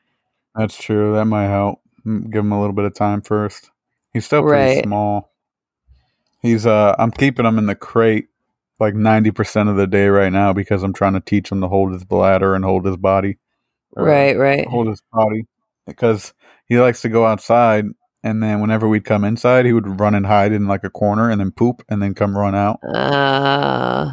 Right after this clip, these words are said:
Speaker 1: Yeah, every time. So, like, we'll be out there thirty, forty-five minutes, an hour, and he'll just be laying around, taking a nap. Second we go inside, he'll poop. So
Speaker 2: Oh, dang.
Speaker 1: I figured out a frickin' airtight system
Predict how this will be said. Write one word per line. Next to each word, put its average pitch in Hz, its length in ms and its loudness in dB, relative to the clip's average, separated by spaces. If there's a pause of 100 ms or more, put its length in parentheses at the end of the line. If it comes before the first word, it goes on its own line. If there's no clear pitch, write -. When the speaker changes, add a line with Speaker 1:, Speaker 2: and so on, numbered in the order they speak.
(160)
Speaker 1:
Yeah, 117 580 2
every 120 320 0
time. 107 340 2
So, 117 180 0
like, 110 140 2
we'll 117 160 0
be 120 140 2
out 139 160 2
there 104 160 0
thirty, 113 380 2
forty-five 110 500 0
minutes, 110 340 -2
an 101 120 0
hour, 113 440 2
and 120 100 0
he'll 107 180 2
just 107 180 -2
be 110 100 0
laying 104 360 0
around, 123 520 2
taking 104 260 -2
a 101 40 -4
nap. 113 360 0 (160)
Second 117 420 -2
we 120 100 0
go 120 180 0
inside, 120 360 2
he'll 104 120 -2
poop. 117 280 -4 (720)
So 165 180 -4
Speaker 2:
Oh, 147 320 2
dang. 131 640 -6 (560)
Speaker 1:
I 113 200 4
figured 113 320 2
out 113 140 4
a 104 40 -6
frickin' 120 360 -6
airtight 120 440 0
system 110 520 -4